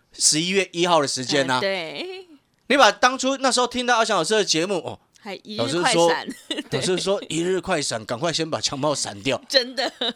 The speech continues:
Speaker 1: 对不对？
Speaker 2: 是的。
Speaker 1: 你至少可以卖一百二吧。今天就不会在九十八啊。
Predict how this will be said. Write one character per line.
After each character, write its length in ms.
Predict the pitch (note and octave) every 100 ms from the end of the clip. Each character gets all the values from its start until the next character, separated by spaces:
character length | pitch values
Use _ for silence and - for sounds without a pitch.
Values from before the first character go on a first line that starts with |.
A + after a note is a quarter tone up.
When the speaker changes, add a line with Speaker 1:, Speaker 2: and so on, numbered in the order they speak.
| -
Speaker 1:
对 80 | D#4
不 80 |
对？ 280 | D#4 D#4+ B3
Speaker 2:
是 240 | - - G#3+
的。 100 | A3+
Speaker 1:
你 60 |
至 100 | D#4
少 120 | C#4+ C4+
可 100 | D4
以 60 |
卖 160 | C#4 D4+
一 40 |
百 180 | B3+ F#3
二 200 | D4 G#3+
吧。 220 | B2 G2+ _ - -
今 180 | C4 C#4
天 140 | D4+
就 80 | C4
不 160 | -
会 100 | B3+
在 120 | C4 B3+
九 120 | F#3
十 120 | E3
八 160 | - G3+
啊。 340 | G3+ F#3+ F#3+